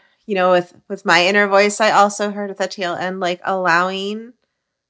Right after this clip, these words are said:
what is to be enough this year. And I feel like for you, that could easily translate into trusting that what is,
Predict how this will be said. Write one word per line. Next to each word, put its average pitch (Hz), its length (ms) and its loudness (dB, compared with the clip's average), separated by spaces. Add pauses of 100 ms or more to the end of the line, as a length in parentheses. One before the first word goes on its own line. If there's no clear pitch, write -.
(320)
what 190 220 -2
is 180 420 -2
to 214 140 -10
be 190 160 -8
enough 165 560 -6
this 202 260 -6
year. 254 420 -6 (640)
And 202 100 -6
I 202 120 0
feel 202 320 -6
like 208 280 0
for - 160 -8
you, 214 360 -6
that 202 160 -6
could 220 140 -12
easily 196 760 -8 (280)
translate 208 540 -6
into 185 160 -8
trusting 165 720 -8
that 147 160 -10
what 165 180 -8
is, - 600 -12